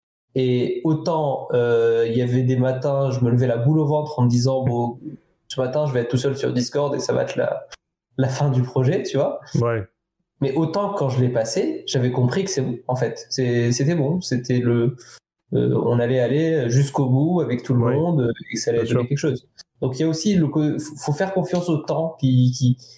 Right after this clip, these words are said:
Speaker 1: qui fasse son travail de filtre. Faut pas trop s'engager, trop brutalement, trop, mais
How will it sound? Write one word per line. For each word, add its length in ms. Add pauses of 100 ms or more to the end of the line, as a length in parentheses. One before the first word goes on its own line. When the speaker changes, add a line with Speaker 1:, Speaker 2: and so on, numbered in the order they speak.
(180)
Speaker 1:
qui 100
fasse 220
son 100
travail 320
de 80
filtre. 500 (320)
Faut 80
pas 120
trop 160
s'engager, 760
trop 260
brutalement, 880
trop, 560 (340)
mais 220